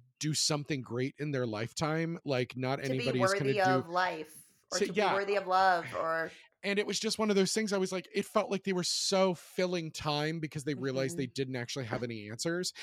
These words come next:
Speaker 2: Yep.
Speaker 1: And actually, we're at the point, I'm sorry, that we need to be, if you're making a documentary, because it's like a podcast, anybody can make one,
Speaker 2: Mm-hmm.
Speaker 1: literally.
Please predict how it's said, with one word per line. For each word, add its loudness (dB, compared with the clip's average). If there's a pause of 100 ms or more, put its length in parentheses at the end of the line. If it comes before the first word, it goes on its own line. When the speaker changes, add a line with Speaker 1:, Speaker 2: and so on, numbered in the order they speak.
Speaker 2:
Yep. 2
Speaker 1:
And 2
actually, 4
we're 4
at -2
the 4
point, 0
I'm -2
sorry, 2
that -2
we -4
need -4
to -4
be, -2 (220)
if -2
you're 0
making 0
a 0
documentary, 0
because -2
it's -8
like 0
a -12
podcast, 0 (100)
anybody 0
can -6
make -6
one, -2 (240)
Speaker 2:
Mm-hmm. 6
Speaker 1:
literally. 2